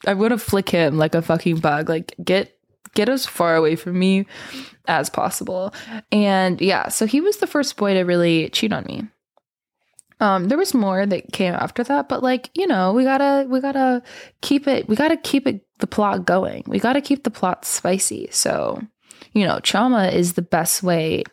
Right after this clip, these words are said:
to do that. Um, so let's see what else. Oh, so people were asking too about, like, worst dates.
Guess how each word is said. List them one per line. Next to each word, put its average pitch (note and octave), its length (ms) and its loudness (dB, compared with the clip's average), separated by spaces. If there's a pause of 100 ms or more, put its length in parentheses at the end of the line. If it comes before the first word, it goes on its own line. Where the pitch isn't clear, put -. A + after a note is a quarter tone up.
to - 520 -4 (140)
do A#3 180 2
that. - 520 -8 (500)
Um, F#3+ 680 0
so F#3+ 440 0
let's D4 220 -2
see G#3+ 480 2
what F#3+ 380 -2 (180)
else. F#3 240 0 (220)
Oh, A3 180 0
so - 180 0
people E4+ 280 -2 (100)
were B3 100 2
asking G3+ 560 0
too G#3+ 240 0
about, E3+ 460 -2
like, C#3 480 -2 (380)
worst F#3+ 880 0
dates. - 680 -2